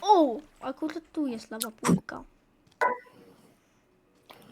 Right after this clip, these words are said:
Znaczy, wywalamy, widzowie, itemki, znaczy,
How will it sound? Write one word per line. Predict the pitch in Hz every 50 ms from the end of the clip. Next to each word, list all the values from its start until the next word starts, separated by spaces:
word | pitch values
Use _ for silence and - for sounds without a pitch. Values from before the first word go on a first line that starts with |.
| - - - _ - - - - - _ _ _ - - - - - - - - - 453 - - 453 - - - - - - - _ _ - - - - - - - - - -
Znaczy, | - - - - 277 269 269 269 269 269 269 - - - - - - - - - - - _ _ _ _ _ - 156 - - - - - - - - - - - - - - - - - - - - - - - - _ _ _ _ - _ _ _ _ _ _ _
wywalamy, | 262 254 277 285 285 285 285 277 277 277 277 277 262 254
widzowie, | 247 254 254 254 262 254 247 254 233 - - _
itemki, | 277 285 302 311 302 - - 269 262 254 247 247 247 247 247 247 - - - 254 254 262 262 254 262 - - - _
znaczy, | - 269 - - - 277 285 285